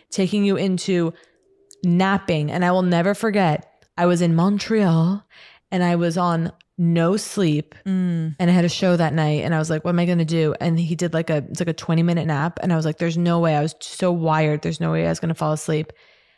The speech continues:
Speaker 1: He hypnotized me into this nap so much so that I woke up to this, "Three, two, one, awake."
Speaker 2: Yes.
Speaker 1: And I woke up. He m-,
Speaker 2: Yes.
Speaker 1: fucking hypnotized me in and out. But wait, being completely dead asleep to three, two, one, and a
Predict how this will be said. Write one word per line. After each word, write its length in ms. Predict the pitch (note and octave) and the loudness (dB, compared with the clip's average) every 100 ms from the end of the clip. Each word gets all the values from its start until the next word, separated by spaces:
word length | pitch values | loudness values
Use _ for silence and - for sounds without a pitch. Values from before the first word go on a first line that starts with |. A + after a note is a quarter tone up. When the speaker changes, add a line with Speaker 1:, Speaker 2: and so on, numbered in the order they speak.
| _ _ _ _ | _ _ _ _
Speaker 1:
He 200 | - F#3 | -4 -4
hypnotized 680 | C#3 F3 F3+ G#3 G#3 A#3+ G#3 | 0 -2 -2 -4 -2 -2 -2
me 100 | A3+ | -2
into 240 | G3 F#3+ | -2 -2
this 180 | F3 - | -4 -2
nap 240 | E3+ E3+ | -4 -4
so 180 | - F3+ | -4 -2
much 200 | F3 F3 | 0 -2
so 240 | - D#3 D3+ | -2 -2 0
that 180 | D3 - _ - | -2 -6 _ -2
I 60 | |
woke 260 | F3+ F3+ F3 | 0 2 0
up 100 | - | -4
to 100 | F3+ | -4
this, 320 | E3 D3+ - - _ - | -2 -2 -6 -18 _ -2
"Three, 260 | G#3 A#3 | 0 0
two, 380 | A3+ - A#3+ A#3 | -2 -4 -2 0
one, 340 | G3+ A3 A3 A3 | 0 0 0 0
awake." 540 | G#3 F#3 D3+ D3 - - | -2 0 -2 -4 -14 -6
Speaker 2:
Yes. 420 | C4+ D4 - - _ | -2 -2 -4 -12 _
Speaker 1:
And 80 | F3 | 0
I 60 | F3 | 2
woke 260 | F3 E3 E3 | 2 0 -2
up. 320 | C#3 - _ | -4 -8 _
He 360 | - A3+ F#3+ - _ _ _ - | -2 0 0 -6 _ _ _ 0
m-, 220 | G#3 G#3 - _ _ _ _ _ | 2 2 -2 _ _ _ _ _
Speaker 2:
Yes. 280 | A3 A#3 G3 | -2 0 0
Speaker 1:
fucking 180 | C4 A3+ | 0 -2
hypnotized 800 | - A3 - A3 - F3+ F3 E3+ | 0 -2 0 -2 -2 0 0 -2
me 120 | F3+ | -4
in 100 | F#3 | -2
and 120 | E3+ E3+ | -2 -2
out. 180 | C#3+ - - - | -4 -8 -20 -2
But 100 | A3 | 0
wait, 320 | G#3 A3 G#3 | 2 2 2
being 200 | B3 B3 | -2 0
completely 500 | C4 A3+ - G#3 G#3+ | -2 -4 -4 -2 -2
dead 180 | F#3+ F3 | 0 -2
asleep 280 | F3 F#3+ F3+ | -2 -4 -2
to 120 | E3 | -4
three, 340 | - G3 G#3 G#3+ | -4 0 0 0
two, 280 | - A3 | 0 0
one, 280 | G#3+ A3 B3+ | 2 0 0
and 60 | |
a 20 | E4 | -6